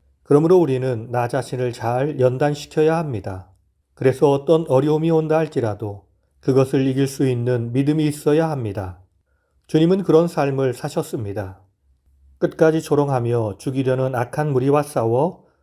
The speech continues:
예수님은 굴복하지 않으셨고 승리하셨습니다. 이렇게 승리하는 믿음이 우리에게 필요합니다.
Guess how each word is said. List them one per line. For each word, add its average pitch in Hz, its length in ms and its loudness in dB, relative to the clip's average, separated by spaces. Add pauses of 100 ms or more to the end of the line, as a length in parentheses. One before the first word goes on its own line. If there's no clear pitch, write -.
(200)
예수님은 143 640 0
굴복하지 147 640 0
않으셨고 127 720 -6
승리하셨습니다. 160 1120 -4 (1040)
이렇게 170 320 2
승리하는 190 540 -2
믿음이 117 500 -2
우리에게 117 640 -2
필요합니다. 165 800 -4